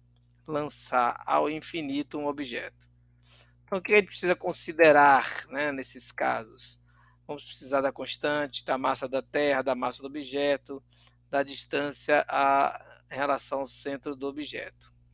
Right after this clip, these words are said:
Então, a partir disso, o pessoal usou as leis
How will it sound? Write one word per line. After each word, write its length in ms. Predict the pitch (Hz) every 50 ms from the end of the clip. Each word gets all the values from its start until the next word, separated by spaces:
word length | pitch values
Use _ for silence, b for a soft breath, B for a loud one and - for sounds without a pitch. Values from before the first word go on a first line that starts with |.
| _ _ _ _ _ _ _ _ _ _ _ _ _ _ _ _ _ _ _ _ _ _ _ _ _ _ _ _ _ _ _ _ _ _ _ _
Então, 180 | _ 208 214 220
a 80 | 214
partir 400 | - - 214 202 185 - - 185
disso, 480 | 151 143 160 180 185 - - - 143 139
o 60 | 135
pessoal 600 | _ 160 160 147 - - 165 160 160 170 175 175 175 _ _ _ _ _ _ -
usou 340 | 156 139 131 143 147 151
as 160 | 165 180 165 151
leis 800 | 143 139 143 147 156 175 196 - - - - - - - -